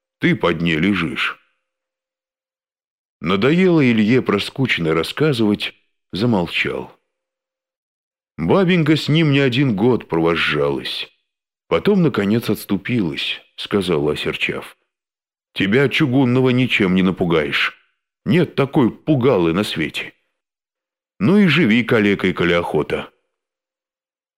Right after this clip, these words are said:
Ноги, правда, продолжала травами оборачивать, мхом натирать.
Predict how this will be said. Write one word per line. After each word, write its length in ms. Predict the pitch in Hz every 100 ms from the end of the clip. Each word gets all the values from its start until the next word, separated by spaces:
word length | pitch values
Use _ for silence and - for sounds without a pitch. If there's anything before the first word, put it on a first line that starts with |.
| _ -
Ноги, 400 | 95 190 160 117
правда, 480 | 113 117 120 95 101
продолжала 720 | 104 101 107 98 127 123 87
травами 520 | - 98 143 139 113
оборачивать, 800 | 107 95 104 101 - 85 85 - _ _ -
мхом 480 | 73 139 - 139 127
натирать. 640 | 101 90 90 85 - -